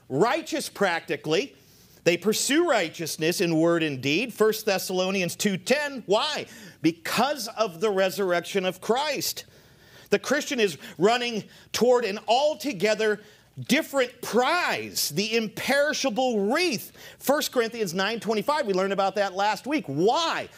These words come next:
Because of the resurrection of Christ,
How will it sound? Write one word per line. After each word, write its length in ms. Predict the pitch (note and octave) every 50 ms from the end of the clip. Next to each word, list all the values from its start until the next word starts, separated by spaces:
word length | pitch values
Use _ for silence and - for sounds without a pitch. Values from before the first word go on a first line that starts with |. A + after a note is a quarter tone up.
| - - - -
Because 920 | G#3 G3+ G3+ - - - - - - C4+ D#4+ E4 F4+ F4 D#4+ A3 - - - _ -
of 260 | C#4+ D#4 E4 E4 D#4+ A3 F#3+ E3+ D3+ D3 C#3
the 280 | D3+ C#4 D4+ D4+ C#4 - - _ _ _ -
resurrection 920 | C#3 D3+ B3 C#4 A3+ - B3 B3 G#3+ A3 C#4 D4+ D4+ - - B3+ A#3 G#3+ A3 -
of 240 | G3 G#3 F#3+ - -
Christ, 500 | - A#3+ C#4+ D#4 D#4 C#4 G3+ - -